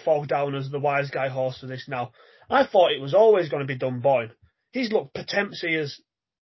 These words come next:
Potempsy can get, hasn't he, this season? Uh, Furlish Maiden winner last season, midfield in the Brown Lad Handicap, and in, uh, a competitive affair at Navan, a twenty-three runner, Grade B.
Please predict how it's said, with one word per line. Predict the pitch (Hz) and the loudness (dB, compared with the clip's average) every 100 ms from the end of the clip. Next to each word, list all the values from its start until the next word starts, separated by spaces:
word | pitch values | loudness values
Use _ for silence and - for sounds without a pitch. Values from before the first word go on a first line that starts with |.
| _ _ - | _ _ -16
Potempsy | 156 196 175 165 147 | -10 -8 -8 -10 -12
can | 147 135 | -10 2
get, | 170 214 - - | 4 4 2 -10
hasn't | - 156 139 | -6 -4 -4
he, | 131 | -8
this | 127 123 | -12 -12
season? | - 131 123 156 - _ _ _ _ - | -10 -8 -8 -10 -12 _ _ _ _ -2
Uh, | 165 170 165 - _ _ _ _ _ - | 4 4 4 -2 _ _ _ _ _ -6
Furlish | 214 202 185 160 | 2 2 2 -2
Maiden | 165 160 160 151 147 | -2 0 -2 -6 -6
winner | 143 139 | -6 -4
last | 139 127 | -4 -6
season, | - 160 151 143 139 _ _ _ _ _ - | -8 -6 -4 -4 -8 _ _ _ _ _ -8
midfield | 185 190 - 175 160 156 | 0 0 0 -4 -2 -2
in | 143 | -4
the | 139 | -6
Brown | 135 147 139 143 | -4 -2 -2 -2
Lad | 131 127 | -6 -6
Handicap, | 156 147 143 139 160 147 - _ _ - | -8 -8 -8 -6 -4 -4 -6 _ _ -6
and | 160 151 135 - - | -4 -4 -8 -10 -8
in, | 147 139 131 - _ - | -6 -6 -10 -14 _ -4
uh, | 143 127 - | -2 -2 -6
a | 143 | -12
competitive | 147 131 160 120 131 | -12 -10 -6 -4 -4
affair | 127 - 139 131 - _ _ _ _ | -6 -4 -4 -4 -8 _ _ _ _
at | 143 147 | -6 -6
Navan, | 139 147 135 139 | -4 -4 -4 -6
a | 123 | -6
twenty-three | - 143 131 - 135 127 | -6 -6 -8 -8 -8 -6
runner, | 131 127 | -6 -6
Grade | 123 135 131 131 120 | -6 -2 -2 -2 -2
B. | 147 139 131 | 0 0 -2